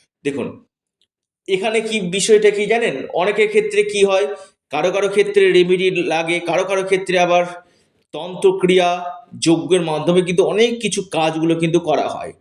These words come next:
এবং এর সাথে সাথে আপনার ক্ষেত্রে, আবারও বলি, আপনাদের ক্ষেত্রে যাদের প্রচুর, প্রচুর সমস্যা রয়েছে,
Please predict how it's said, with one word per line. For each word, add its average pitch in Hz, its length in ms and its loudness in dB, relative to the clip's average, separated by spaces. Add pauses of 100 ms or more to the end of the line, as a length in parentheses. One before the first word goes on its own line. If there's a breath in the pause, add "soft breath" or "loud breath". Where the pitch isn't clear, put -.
(640 loud breath)
এবং 226 580 0 (120)
এর 196 180 4
সাথে 190 400 0
সাথে 214 680 4
আপনার 165 580 -2
ক্ষেত্রে, 196 500 2
আবারও 180 280 0
বলি, 185 400 -2
আপনাদের 175 500 -2
ক্ষেত্রে 185 360 0
যাদের 170 280 0 (420 loud breath)
প্রচুর, 202 400 4
প্রচুর 196 300 4
সমস্যা 185 840 -2 (200)
রয়েছে, 180 840 2